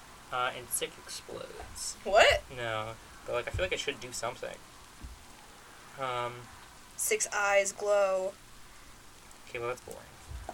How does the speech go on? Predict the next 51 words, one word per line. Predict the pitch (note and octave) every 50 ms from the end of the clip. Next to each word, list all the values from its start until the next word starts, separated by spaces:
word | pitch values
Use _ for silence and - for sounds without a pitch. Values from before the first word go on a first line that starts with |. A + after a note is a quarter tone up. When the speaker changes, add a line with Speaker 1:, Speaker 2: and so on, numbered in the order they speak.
| - - - - - - A#2+ C3
Speaker 1:
Let's, | D3+ D#3+ - - - - - - - -
let's | C#3 C#3+
go | - A#3
to | A3 G3+
D | F3 F3
and | D#3 C#3
D | C3+ A#2+
Speak | - - A#2 -
and | A2+ -
see | -
if | A#2
there's, | - A#2+
like, | B2 B2
a | A2
fun | - - A#2+ G#2+
effect | - - - - - - - - - - - - - - - - -
Speaker 2:
Yeah. | - F3 G3 G3+ - - - -
Speaker 1:
that | A2+
I | G#2
can | - -
do. | - A#2 - -
'Cause | - -
I | C3+ C3
kinda | D3+ D#3 E3
wanna | E3+ D#3+ C#3
do | C#3 C#3
something | - B2 A#2 G#2+
with | G2+ -
that, | - - F2+ -
you | C3+ C3+
know, | B2+ A#2
'cause, | A2 - A#2+ -
like, | A2+ G#2+ - - - - -
Speaker 2:
Yeah. | - -
Speaker 1:
Sick's | C3+ C3 -
being | - D3 C3+ B2
squeezed | A2+ - - A2+ A2 A2+ - -
into | B2 - A#2+
a | A2
really | A2 A2 A2 A2
small | - - B2 A2+ G#2+ G2+
body | F#2+ F#2 F#2+ G#2+ G#2+
right | A2 A2 A2+ A#2
now. | A#2+ A#2 A#2 -
Speaker 2:
Yeah. | - - C3+ - - A#3+ - - - - - - - - - - - - - - -
Speaker 1:
Um, | - G#2+ A2+ A#2 A2+ A2+ A#2 A2+ A2 G#2+ G#2+ A2 A2+ - - - - - - -
Speaker 2:
Which | D4 F#4 F#4 -
is | F#4 F4+ -
funny | - D4 C4+ D4+ D#4
'cause | - - - - B3
it's | C#4 A#3+ -